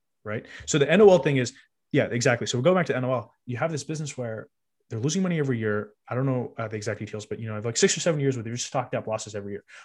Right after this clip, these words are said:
Let's say in year ten, theoretically, they have, like, two billion dollars in N O L stacked up year over year. They can now, for every year they make income in the following, let's say they make,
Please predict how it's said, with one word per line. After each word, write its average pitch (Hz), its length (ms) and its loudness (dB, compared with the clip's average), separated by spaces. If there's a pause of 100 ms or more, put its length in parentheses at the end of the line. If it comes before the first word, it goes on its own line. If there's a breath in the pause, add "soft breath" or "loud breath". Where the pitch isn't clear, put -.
Let's - 160 0
say 190 140 4
in 131 240 0
year 151 160 0
ten, 151 420 -6 (640)
theoretically, 120 640 -2
they - 80 -4
have, 113 260 -2
like, 104 260 -6
two 143 140 -2
billion 127 240 0
dollars 104 300 -4
in 101 80 -10
N 104 100 -10
O 98 120 -6
L 98 60 -8
stacked - 460 -6
up - 220 -6
year 104 160 -6
over 95 160 -12
year. - 200 -14 (800 soft breath)
They 185 120 6
can 220 180 0
now, 160 200 2
for 127 160 -4
every 180 240 0
year 170 160 2
they 139 100 2
make 117 240 -2
income 120 300 -2
in 110 80 -2
the 113 60 -6
following, 113 540 0
let's 120 140 -2
say 175 80 4
they 156 80 2
make, 123 240 -2